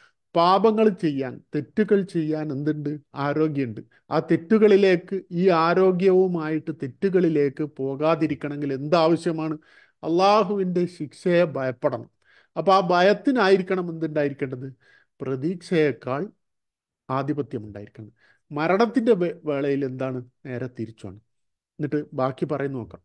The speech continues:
ആ മദാരിജു സാലിക്കീൻ എന്ന ഗ്രന്ഥത്തിൽ, "ഹാദിഹി തരീഖത്തു അബി സുലൈമാൻ വ ഗൈരിഹി",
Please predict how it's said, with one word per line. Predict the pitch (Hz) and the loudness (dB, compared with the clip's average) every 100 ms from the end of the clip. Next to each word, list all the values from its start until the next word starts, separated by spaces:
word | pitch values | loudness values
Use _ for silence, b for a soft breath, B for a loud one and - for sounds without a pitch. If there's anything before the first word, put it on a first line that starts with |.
| _ | _
ആ | 135 | -14
മദാരിജു | 123 123 123 127 131 135 | -12 -8 -8 -6 -8 -10
സാലിക്കീൻ | - 123 127 127 135 | -10 -8 -8 -8 -10
എന്ന | 123 120 | -8 -8
ഗ്രന്ഥത്തിൽ, | 120 104 120 123 107 | -8 -8 -12 -14 -8
"ഹാദിഹി | 143 165 175 180 175 - | -2 0 0 -2 -2 0
തരീഖത്തു | 143 151 160 170 165 151 - - | 0 0 0 -2 -2 -4 -6 -10
അബി | 131 135 160 | -6 -2 -2
സുലൈമാൻ | 160 143 135 139 131 127 123 | -2 -6 -4 -4 -6 -6 -8
വ | |
ഗൈരിഹി", | 113 117 113 113 - | -6 -4 -4 -6 -8